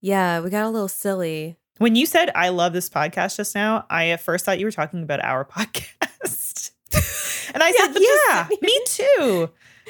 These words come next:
Speaker 2: I
Speaker 1: Just
Speaker 2: do."
Speaker 1: sitting in here in our podcast, just saying, "I love this," but I really do love this podcast, though.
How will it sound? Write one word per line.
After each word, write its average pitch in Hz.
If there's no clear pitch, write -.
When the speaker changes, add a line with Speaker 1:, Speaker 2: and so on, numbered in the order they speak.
Speaker 2:
I 392
Speaker 1:
Just 466
Speaker 2:
do." 294
Speaker 1:
sitting 247
in 269
here 254
in 233
our 220
podcast, 226
just 233
saying, 220
"I 415
love 240
this," 220
but -
I 247
really 240
do 196
love 170
this 151
podcast, -
though. 95